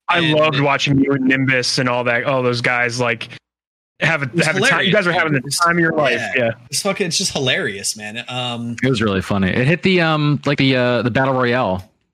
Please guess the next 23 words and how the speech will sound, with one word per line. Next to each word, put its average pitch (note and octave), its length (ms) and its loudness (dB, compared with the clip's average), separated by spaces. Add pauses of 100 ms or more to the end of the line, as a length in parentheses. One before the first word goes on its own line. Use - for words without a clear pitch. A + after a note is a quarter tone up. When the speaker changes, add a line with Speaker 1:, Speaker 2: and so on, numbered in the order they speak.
Speaker 3:
uh, G2+ 380 0
genre G#2 340 0
Speaker 2:
It G2+ 60 0
Speaker 3:
as G2+ 60 0
Speaker 2:
did. G#2 80 2
Speaker 3:
well. A2 220 2
Just A#2 160 -2
with B2+ 140 2
a, A2+ 160 0
a A#2 40 0
nice, A#2 260 0
fun A#2 520 2 (180)
coat A#2 200 0
of G#2 80 -2
paint A#2+ 260 -2
on G2+ 100 0
the F#2+ 60 2
whole F2+ 140 2
thing. F2+ 300 -4 (540)
Speaker 2:
Yeah, B2+ 480 0
and C3+ 460 2
to C#3+ 120 0
see, C#3+ 840 2